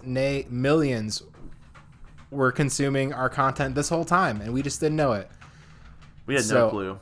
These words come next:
Speaker 1: yeah, now we know exactly what the cast of the T V show Community felt like.
Speaker 2: Exactly like 'em.
Speaker 1: Yeah, Joel McHale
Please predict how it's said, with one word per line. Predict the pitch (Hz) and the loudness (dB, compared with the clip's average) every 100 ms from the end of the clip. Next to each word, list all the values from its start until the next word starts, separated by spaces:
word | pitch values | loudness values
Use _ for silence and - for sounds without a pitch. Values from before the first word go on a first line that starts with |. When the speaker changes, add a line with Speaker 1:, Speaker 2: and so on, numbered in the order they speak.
| - | 0
Speaker 1:
yeah, | 147 110 | 0 2
now | 117 135 151 | 2 2 4
we | 151 | 4
know | 147 143 | 4 4
exactly | 143 131 117 110 117 120 - 139 131 | 2 -2 -4 0 2 2 0 0 2
what | 120 113 110 | 2 0 -2
the | 117 | -8
cast | - 120 123 - 139 | -2 -2 -2 -2 -2
of | 123 120 - | -2 -4 -6
the | 113 | -6
T | - 127 | -4 -4
V | 123 | -2
show | 127 135 123 | -4 -2 -2
Community | - 113 123 135 113 107 | -2 -6 -4 -2 -4 -6
felt | 101 - 135 123 | -6 -4 -4 -2
like. | 107 95 | -4 -4
Speaker 2:
Exactly | 104 98 104 95 92 - | -6 -4 -2 -2 -4 -10
like | 90 90 - | -8 -8 -10
'em. | 92 | -8
Speaker 1:
Yeah, | 127 135 90 - | -2 -2 -2 -6
Joel | 113 131 139 | 0 2 2
McHale | 139 151 147 151 156 | 0 0 2 2 -2